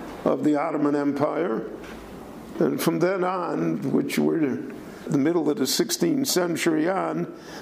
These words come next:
the Ottoman Empire began a slow but steady decline. Now, the ruler of the Ottoman Empire,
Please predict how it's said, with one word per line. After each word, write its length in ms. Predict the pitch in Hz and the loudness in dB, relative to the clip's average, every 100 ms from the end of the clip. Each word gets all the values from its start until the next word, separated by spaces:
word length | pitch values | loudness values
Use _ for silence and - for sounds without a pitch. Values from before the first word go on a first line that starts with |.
| - | 0
the 100 | 196 | 2
Ottoman 360 | 208 202 185 | 2 0 0
Empire 520 | 175 180 156 175 175 160 | 0 0 2 2 0 2
began 600 | 156 156 180 180 170 175 | 0 2 2 2 0 2
a 160 | 175 147 | 2 2
slow 680 | - - 180 202 196 185 175 | 0 2 4 4 4 4 4
but 260 | 175 165 | 2 0
steady 440 | - 180 180 165 160 | 0 0 2 2 2
decline. 840 | 151 - 135 165 135 113 101 - - - - - - - - - - - - - | 0 2 0 0 -2 -2 -4 -4 -8 -14 -14 -16 -16 -16 -14 -14 -14 -14 -14 0
Now, 240 | - 175 | 2 2
the 120 | 147 143 | 0 2
ruler 500 | 160 220 190 175 160 | 2 4 4 2 2
of 100 | 139 | 4
the 160 | 156 | 4
Ottoman 380 | 151 147 147 151 | 2 0 0 2
Empire, 840 | 143 143 139 135 131 - - - | 0 0 0 0 0 0 -4 -12